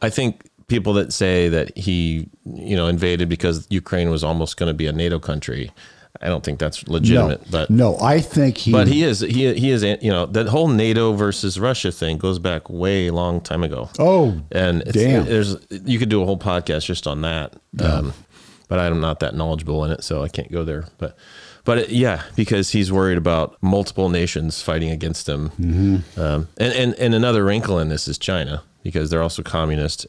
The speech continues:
Speaker 1: and they, they still deal with each other. But then a whole nother thing with China is China seems like they're struggling at the moment.
Speaker 2: Well,
Speaker 1: And
Speaker 2: but y-, you know, one thing you have to remember, if you go back in history, my friend,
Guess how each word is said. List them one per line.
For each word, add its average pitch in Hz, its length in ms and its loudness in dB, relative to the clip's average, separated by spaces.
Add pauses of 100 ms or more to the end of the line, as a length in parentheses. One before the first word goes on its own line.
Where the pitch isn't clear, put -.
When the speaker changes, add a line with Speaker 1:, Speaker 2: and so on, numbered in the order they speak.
Speaker 1:
and 73 160 -4
they, 73 180 -4 (340)
they 107 120 0
still 95 540 0 (300)
deal 92 480 0 (240)
with 95 100 -2
each 78 200 -2
other. 73 260 0
But 73 220 -4 (340)
then 110 160 2
a 110 60 0
whole 135 120 2
nother 117 200 2
thing 92 240 0
with 78 120 -2
China 101 380 0
is 67 140 -4
China 101 320 0
seems 80 260 -4
like 76 200 -2
they're 82 300 0 (260)
struggling 78 580 -2
at - 60 -12
the - 100 -10
moment. 73 260 -4 (720)
Speaker 2:
Well, 123 240 6
Speaker 1:
And 78 160 2
Speaker 2:
but 78 80 -4
y-, - 60 -10 (160)
you 117 180 6
know, 117 100 6
one 135 240 4
thing 131 200 2
you 107 120 6
have 117 260 4
to - 100 -2
remember, 82 580 2 (260)
if - 80 -12
you 85 60 -2
go 104 160 2
back 131 260 2
in 95 120 4
history, 98 420 2
my 67 200 -2
friend, 65 360 -2